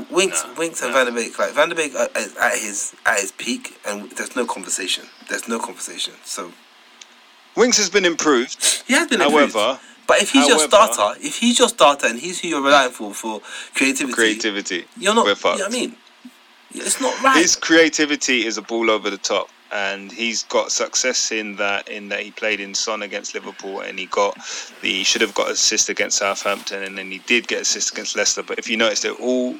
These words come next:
Speaker 2: the same ball, that chip ball. That means there's space in behind. That means somebody in defence is not doing their job. They're not the type of passes you're talking about. You're talking about seeing it,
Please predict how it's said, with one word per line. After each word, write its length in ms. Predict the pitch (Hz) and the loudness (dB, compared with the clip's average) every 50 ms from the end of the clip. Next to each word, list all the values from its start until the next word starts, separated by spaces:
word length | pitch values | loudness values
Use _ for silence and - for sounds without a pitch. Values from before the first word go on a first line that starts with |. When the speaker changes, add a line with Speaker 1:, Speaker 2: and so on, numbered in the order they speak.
| - - - | -12 -8 -4
Speaker 2:
the 80 | 117 | -2
same 340 | - - - 110 107 104 104 | 0 0 0 0 0 -2 -4
ball, 160 | 98 104 101 98 | -6 -10 -8 -6
that 180 | - - - | -6 -6 -4
chip 240 | - - - 113 - _ | -2 -2 -2 -2 -2 _
ball. 220 | - 110 104 95 92 82 | -10 -10 -10 -8 -4 -2
That 180 | 110 120 - - - - - - - - - - | -2 -2 -2 -4 -12 -18 -20 -20 -20 -10 -4 -2
means 300 | 113 113 107 101 - - | 0 0 0 -2 -2 -2
there's 160 | 101 98 - | 0 0 0
space 460 | - - - 123 123 131 120 - - | 0 0 2 2 2 2 2 0 0
in 120 | 117 110 | -2 -4
behind. 460 | 98 107 101 87 92 98 98 98 101 101 | -4 -4 -4 -4 -2 -2 -2 -2 -2 -2
That 160 | 98 - 98 | -4 -4 -6
means 260 | 104 101 98 98 101 | -8 -8 -8 -6 -4
somebody 460 | - - 113 107 110 113 107 107 101 | -4 -2 -2 -4 -4 -4 -6 -6 -6
in 80 | 98 95 | -8 -8
defence 420 | 98 95 - - 101 98 - - | -10 -10 -8 -8 -6 -2 -2 -4
is 80 | - 104 | -4 -4
not 160 | 101 98 - | -8 -8 -6
doing 160 | - 101 95 | -6 -6 -6
their 140 | 92 95 92 | -6 -6 -4
job. 280 | - - 101 92 87 - - - - - - - - | -2 0 0 0 -2 -4 -6 -8 -6 -6 -8 -4 0
They're 160 | - - - | 2 4 4
not 220 | 240 277 - - - | 4 4 2 0 -2
the 80 | 123 | -4
type 380 | - - - - 110 107 - - | -4 -2 0 2 2 2 0 -2
of 100 | 104 - | -8 -4
passes 440 | 104 104 101 98 - - 101 92 95 | 0 0 2 2 0 0 -2 -2 -2
you're 160 | 104 98 95 | -2 -2 0
talking 360 | - - 110 101 - - 95 | 0 -2 -2 -4 -8 -8 -10
about. 260 | 90 82 90 95 98 | -6 -4 -4 -2 0
You're 140 | 104 104 110 | 0 0 0
talking 340 | - - - 127 110 - 113 | 0 -2 -4 -4 -4 -4 -6
about 320 | 107 92 107 101 98 - | -4 -2 0 0 0 0
seeing 480 | - - - - 131 135 139 131 120 110 | 0 0 0 2 2 2 2 2 0 0
it, 180 | 107 107 110 | 0 -2 -2